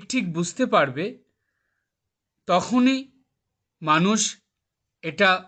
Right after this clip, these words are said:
তার ব্যবহারে, আচরণের মধ্যে নিয়ে আসবে বা তার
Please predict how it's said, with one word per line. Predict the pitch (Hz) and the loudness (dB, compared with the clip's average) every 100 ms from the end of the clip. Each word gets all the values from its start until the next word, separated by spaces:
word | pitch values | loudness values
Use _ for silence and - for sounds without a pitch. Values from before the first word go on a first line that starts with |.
| _ _ _ _ _ _ _ _ _ _ _ _ _ _ _ _ _ _ _ | _ _ _ _ _ _ _ _ _ _ _ _ _ _ _ _ _ _ _
তার | 175 175 | 0 2
ব্যবহারে, | 165 165 165 196 208 208 226 - _ | 4 2 2 2 4 4 2 0 _
আচরণের | 156 156 208 196 202 202 220 | -6 -2 0 2 4 2 0
মধ্যে | 196 180 165 196 240 254 _ _ _ _ _ _ _ _ 156 | 0 -4 -4 -4 -4 -6 _ _ _ _ _ _ _ _ -2
নিয়ে | 170 190 | 2 4
আসবে | 202 175 185 240 | 2 0 0 2
বা | 190 180 | 4 2
তার | 175 175 | 4 2